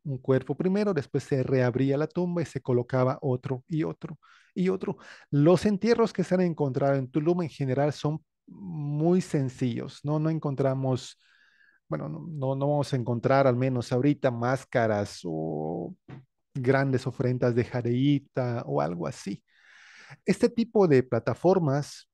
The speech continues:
como las que les mostré, lo que es la casa del Chultum, perdón, la casa del cenote, perdón,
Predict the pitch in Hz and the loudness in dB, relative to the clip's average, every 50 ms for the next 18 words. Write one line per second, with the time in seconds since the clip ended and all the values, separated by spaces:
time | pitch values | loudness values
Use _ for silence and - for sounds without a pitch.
0 | _ - 131 120 120 117 107 - - 131 123 113 107 135 139 131 - - 170 180 | _ -6 -4 0 0 0 0 0 0 -2 -2 0 0 -4 -6 -6 -4 0 2 2
1 | 185 170 135 123 - 127 107 - - 139 - - - 131 127 - - 131 117 120 | 4 2 0 -2 -4 -6 -8 -4 -4 -4 -4 0 0 0 0 0 -2 0 0 0
2 | 113 110 - 151 143 - 190 196 196 180 - - 135 - 151 156 151 - - - | -2 -2 -4 -6 -4 0 0 0 0 -2 -4 -4 -4 -4 -2 -6 -8 -8 -6 -6
3 | 135 - 151 - 175 151 135 123 - 127 123 143 170 - - 185 180 _ - 143 | 0 2 2 4 6 4 4 4 2 0 2 2 0 0 -2 -6 -6 _ -6 -4
4 | 139 151 160 175 175 | -2 -2 -2 -4 -4